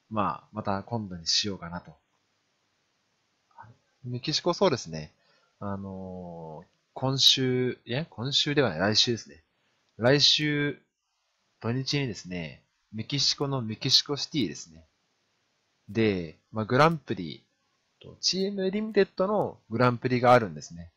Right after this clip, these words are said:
そこに、まあ、僕と渡辺裕也さんと、ゆくひろけんさんの、まあ、三人チームで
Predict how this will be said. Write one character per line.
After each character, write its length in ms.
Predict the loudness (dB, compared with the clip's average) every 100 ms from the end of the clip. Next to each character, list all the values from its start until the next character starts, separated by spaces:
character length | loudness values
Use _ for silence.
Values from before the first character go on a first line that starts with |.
| _ _ _ _
そ 140 | -20
こ 140 | -6 -2
に、 400 | 0 0 0 -4
ま 80 | -2
あ、 20 |
僕 200 | -2 -4
と 480 | 2 4 4 0 _ _ _
渡 200 | -14 -4 -2
辺 300 | 0 -2 -2
裕 100 | -2
也 100 | -4
さ 120 | -8
ん 80 | -8
と、 440 | 0 0 0 -6 _ _
ゆ 60 | -16
く 80 | -8
ひ 80 |
ろ 120 | -6 -4
け 140 | -4
ん 80 | -4
さ 140 | -6
ん 120 | -6
の、 320 | -4 -4 -4 -12 _ _ _ _
ま 140 | -12 -8
あ、 20 |
三 300 | -2 -2 -2
人 180 | -4 0
チ 200 | 2 2
ー 40 |
ム 80 | 0
で 280 | -4 -8